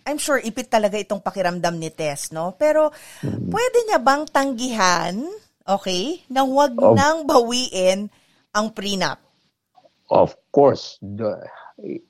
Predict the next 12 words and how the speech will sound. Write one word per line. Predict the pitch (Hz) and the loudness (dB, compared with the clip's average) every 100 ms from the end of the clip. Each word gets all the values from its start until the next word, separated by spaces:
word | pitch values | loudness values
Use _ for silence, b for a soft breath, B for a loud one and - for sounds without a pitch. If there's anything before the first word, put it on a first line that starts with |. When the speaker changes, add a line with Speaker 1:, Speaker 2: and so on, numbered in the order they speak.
| - B B B - | -20 B B B 0
Speaker 2:
hindi, | - 131 - B B B - | 4 4 2 B B B 0
talagang | 147 143 160 170 170 131 | 2 4 4 4 2 0
dapat | 139 151 151 | 0 2 0
niyang | 135 131 127 | -2 -4 -2
tanggihan | 120 113 113 101 | -2 -2 -6 -6
yan. | 110 95 - | -6 -6 -6
Kasi | 113 139 | -2 0
an | 120 | 0
agreement | 120 117 143 151 151 139 | -2 2 4 4 2 0
is | - 120 | -6 -8
an | 123 110 | -8 -8
agreement. | 101 104 101 87 | -10 -10 -8 -8